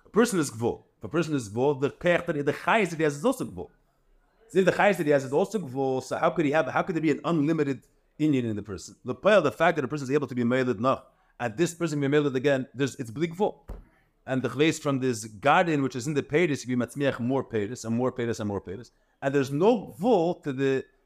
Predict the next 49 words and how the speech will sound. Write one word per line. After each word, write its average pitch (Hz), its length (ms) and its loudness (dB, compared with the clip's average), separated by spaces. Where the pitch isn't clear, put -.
to 135 80 -4
the, 123 400 0
so 123 120 -10
the 123 80 -2
chorah 147 200 0
should, 147 220 -6
if 196 120 0
the 147 140 -2
apple 135 240 0
is 110 100 -6
limited, 127 460 0
the 123 80 -4
chayes, 151 340 2
the 127 100 -4
chayes 123 280 -2
mugbal, 123 480 -4
so - 140 -4
then 131 560 4
the 127 380 0
ability 185 460 0
for 151 180 -2
it 151 180 0
to 147 380 0
continue 240 420 0
should - 140 -6
have 127 100 0
been 107 120 -2
limited. 85 260 -10
On 101 60 -6
the 104 80 -4
poel, 127 220 4
it's 143 120 -2
not. 170 180 0
It's - 100 -20
kayam 120 300 0
b'min. 139 280 -2
There's 113 180 -4
no 160 140 6
min 120 180 2
that 117 100 -4
is 117 100 -4
nizvatal. 127 420 -4
So 131 120 -4
mila, 190 180 8
it's 123 100 0
in 131 120 2
the 123 80 4
blik 98 180 -6
vol. 80 220 -12